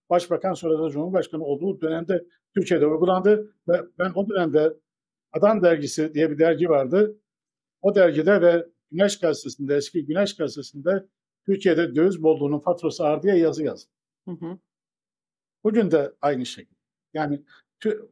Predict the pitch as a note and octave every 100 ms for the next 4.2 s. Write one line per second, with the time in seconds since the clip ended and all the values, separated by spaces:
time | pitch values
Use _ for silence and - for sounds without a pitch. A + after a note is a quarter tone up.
0 | _ F3 A3+ G#3 G3 - _ - E3+ F3
1 | G3 G#3+ E3+ F3 F#3 F3 E3+ D#3+ D#3+ D#3+
2 | - _ _ _ F#3 F3 F3 E3 D#3+ -
3 | F3+ F3 E3 E3+ F3 - C3 E3 F3 D#3
4 | F#3+ F3+